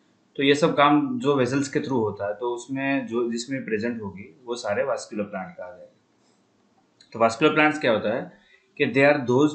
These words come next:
plants possessing conducting or vascular tissue xylem and phloem। तो ये एक स-,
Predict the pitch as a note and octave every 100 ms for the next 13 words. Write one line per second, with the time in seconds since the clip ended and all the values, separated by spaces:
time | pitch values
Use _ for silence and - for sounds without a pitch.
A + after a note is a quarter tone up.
0 | - A#2+ B2 C3 - A#2 A#2+ C3 A#2+ D#3+
1 | F#3 - _ _ - C3+ C#3 D3+ - E3+
2 | F3 C3 C#3+ F#3+ - _ _ _ _ -
3 | A2 A#2+ - C#3+ D3+ D3 - - B2 -
4 | D3+ A2+ G#2 A2+ C3 C3 B2+ - G2 F#2+
5 | F#2+ _ _ _ _ _ _ D3+ D3+ E3
6 | F3 F3 - A#2+ G2+